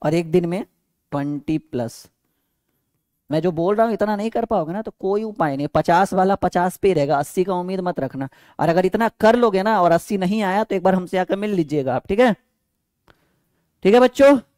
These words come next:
लहरों से डरकर नौका पार नहीं होती और कोशिश करने वालों की कभी हार नहीं होती।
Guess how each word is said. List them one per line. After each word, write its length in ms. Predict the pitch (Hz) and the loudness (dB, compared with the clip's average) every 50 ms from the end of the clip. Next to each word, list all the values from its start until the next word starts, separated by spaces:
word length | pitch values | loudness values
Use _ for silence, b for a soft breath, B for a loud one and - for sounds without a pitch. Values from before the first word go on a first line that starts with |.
| _ _ _ | _ _ _
लहरों 400 | 160 160 165 180 202 214 226 240 | 2 2 4 4 6 6 4 4
से 180 | - - 233 214 | 2 2 0 2
डरकर 380 | 190 202 185 - - 202 180 | 4 2 2 2 0 -2 0
नौका 340 | 185 175 175 - - - 165 | 0 -2 -4 -2 0 0 0
पार 340 | 160 - 165 156 170 175 165 | 2 2 2 4 4 4 2
नहीं 280 | 160 165 170 180 170 170 | 0 -2 -2 -2 -2 -2
होती 480 | 160 156 - - - 160 165 175 160 b b b b b | -2 -4 -6 -6 -8 -6 -6 -6 -8 b b b b b
और 120 | - 131 - - | -8 -8 -8 -6
कोशिश 560 | - 156 170 - - 208 202 - - - - _ | -8 -8 -8 -4 -4 -4 -6 -6 -12 -18 -16 _
करने 280 | - 143 135 143 151 151 | -2 -2 -2 0 -4 -2
वालों 320 | 135 135 127 131 135 135 | -2 -2 -2 -2 -4 -4
की 140 | 135 - 139 | -6 -8 -10
कभी 280 | - - 123 131 165 180 | -8 -8 -8 -6 -6 -10
हार 300 | 165 - 127 127 131 135 | -8 -6 -6 -4 -4 -6
नहीं 260 | 127 120 123 123 120 | -6 -8 -8 -8 -8
होती। 380 | 120 120 - - 143 151 147 | -10 -12 -8 -4 -4 -4 -4